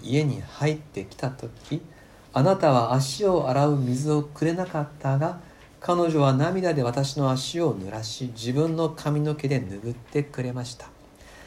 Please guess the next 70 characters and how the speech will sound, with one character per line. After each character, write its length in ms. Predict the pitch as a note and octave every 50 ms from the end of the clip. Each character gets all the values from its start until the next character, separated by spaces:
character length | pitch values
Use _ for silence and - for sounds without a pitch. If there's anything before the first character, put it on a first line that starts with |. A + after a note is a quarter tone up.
| - - - -
あ 80 | - D3
な 120 | G3 A3
た 100 | G#3+ F3+
は 160 | D3+ C3 B2+
口 240 | C3 - - - F3
づ 120 | F3 F#3 F3+
け 100 | G3 F3+
し 60 | F3
て 120 | - - F3
く 100 | F3 -
れ 80 | F#3+
な 100 | F3+ G3+
か 140 | F#3+ - D3+
っ 60 | C#3 - -
た 100 | - - - E2 E2+
が、 120 | E2 E2 - - - - - - - - -
彼 200 | - F3+ F#3+ F#3+
女 100 | F3 D#3+
は 60 | C#3+ C#3+
私 240 | E3+ E3+ - F#3
が 80 | F3+ D#3+
入 140 | D3 G3 G3
っ 20 |
て 100 | G3 F#3
き 40 | -
た 120 | - D#3
時 200 | D3+ D3+ D3 -
か 100 | - B2
ら、 140 | A2+ F#2 F2 - - - - - - - - - - - -
私 400 | - C3+ C#3 E3+ E3 D#3+ - -
の 220 | E3 D#3 D3 - A#2
足 320 | B2 B2+ - - - G3+
に 140 | F3 D#3+ D3+
口 260 | - - - - D#3
づ 120 | D3+ D3+
け 120 | D3+ E3 D3
し 100 | D3+ -
て 260 | - D#3 D3+ D3+ D3+ - - - - -
や 100 | - F2+
め 140 | F#2 A#2+ B2
ま 100 | B2+ B2+
せ 160 | C3 - C#3
ん 60 | C3+
で 80 | B2 G#2+
し 80 | - -
た。 100 | - - - - - - - - - - - - - - - - - - - - - - - - - - - - - - - -
あ 100 | - D3
な 120 | D3+ D#3+ D#3
た 120 | D#3 C#3
は 40 | B2
私 300 | B2+ C3 D3 C#3+ - D3+
の 220 | D3 C#3+ C#3 C#3
頭 340 | C#3 C3+ - D#3 D3+ D3+ D3
に 180 | C#3 B2+ A#2 A2+ A#2+
オ 120 | A#2+ C#3
リ 220 | D#3 F3 F3+ F#3+
ー 40 | F#3
ブ 160 | F#3 F#3+ G3
油 220 | F#3+ F3 D#3+ D3 C3+
を 60 | A2+
塗 80 | G#2+ G#2+
っ 20 |
て 280 | G#2+ - - - D3+ C#3+
く 100 | - D3+
れ 80 | C#3+
な 100 | D3 C#3+
か 120 | - G#2+ G2
っ 20 | - - - -
た 140 | - F2 F2+
が、 160 | G2 B2+ D3